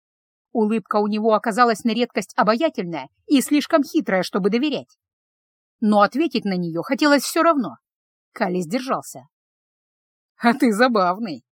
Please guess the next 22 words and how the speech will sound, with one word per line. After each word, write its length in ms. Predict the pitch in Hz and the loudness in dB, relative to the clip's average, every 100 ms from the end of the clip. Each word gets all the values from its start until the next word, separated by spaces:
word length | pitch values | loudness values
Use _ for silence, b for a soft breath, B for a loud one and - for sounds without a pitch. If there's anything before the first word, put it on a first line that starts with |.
| _ | _
даром 420 | 220 190 247 202 180 | -2 4 6 4 0
что 180 | - | -2
эльф», 320 | 285 190 - _ _ _ | 0 0 -4 _ _ _
засиял 640 | - 190 233 269 233 247 240 | -6 -2 0 0 2 4 2
этой 280 | 240 247 226 | 2 0 -2
самой 340 | 262 220 247 | 0 2 2
улыбкой 380 | 254 247 - 311 | 2 0 -2 -2
парень. 380 | 247 170 123 - _ _ _ _ _ _ _ _ - | -2 -6 -10 -18 _ _ _ _ _ _ _ _ -2
«Рад, 360 | 330 294 180 | 2 2 0
что 220 | - - | -2 -4
расширил 440 | 208 - - 302 262 | -4 -4 -2 -2 -2
твои 240 | 233 220 | 0 0
представления 640 | 240 - - 226 233 247 269 | 0 -4 -2 0 2 2 2
об 100 | 220 | 0
эльфах. 420 | 156 156 - _ _ _ _ _ - | -4 -10 -16 _ _ _ _ _ -10
А 120 | 214 | -8
теперь 340 | 220 277 311 - | -6 -4 -6 -8
дай 240 | 208 190 160 | -4 -2 0
проехать». 560 | 277 285 - - - _ _ _ _ _ _ _ _ _ _ _ | -2 -2 -4 -12 -20 _ _ _ _ _ _ _ _ _ _ _
«Слушай, 800 | - - 247 247 202 - 131 - _ _ _ | -10 0 4 4 2 -2 -14 -18 _ _ _
ну 160 | 302 285 | 4 6
правда, 480 | 320 233 143 139 | 6 4 0 -10